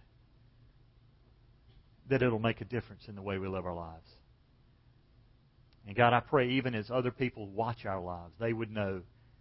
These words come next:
that we're not in control. You are. We, as the Apostle Paul would say, "I have been crucified with Christ, nevertheless I live.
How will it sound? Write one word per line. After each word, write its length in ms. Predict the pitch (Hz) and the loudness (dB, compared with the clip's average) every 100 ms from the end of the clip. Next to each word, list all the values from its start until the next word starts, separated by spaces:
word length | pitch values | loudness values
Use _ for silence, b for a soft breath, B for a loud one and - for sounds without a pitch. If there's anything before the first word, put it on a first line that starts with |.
| b b - - - - - - | b b -20 -20 -20 -20 -20 -8
that 180 | 104 98 | -6 -2
we're 240 | 104 131 | 2 4
not 220 | 123 120 | 4 2
in 100 | 113 | 0
control. 560 | 104 101 - 92 85 80 - - - | -6 -12 -12 -12 -12 -16 -20 -20 -14
You 220 | 104 101 | -6 -4
are. 280 | 85 71 - - - - - - - - - - | -6 -8 -20 -20 -20 -20 -20 -20 -20 -20 -20 -4
We, 260 | 104 139 139 | 4 6 6
as 100 | 113 | 6
the 80 | 117 | 2
Apostle 460 | - 143 131 - | 2 2 2 -2
Paul 440 | - - 135 113 101 | -4 2 4 4 0
would 120 | 98 | -4
say, 220 | 127 110 | -4 -2
"I 240 | 104 139 | 0 0
have 160 | 123 101 | 0 -2
been 160 | 110 101 | -4 -6
crucified 960 | - 160 151 - 139 - 131 123 113 | -6 -2 -2 -2 -4 0 2 2 0
with 180 | 104 - | -6 -12
Christ, 460 | - 123 101 92 - - b b | -4 -2 -2 -6 -14 -20 b b
nevertheless 760 | 107 123 131 120 117 110 104 | 0 4 6 6 2 2 0
I 80 | 101 | -4
live. 320 | 95 85 78 | -8 -10 -14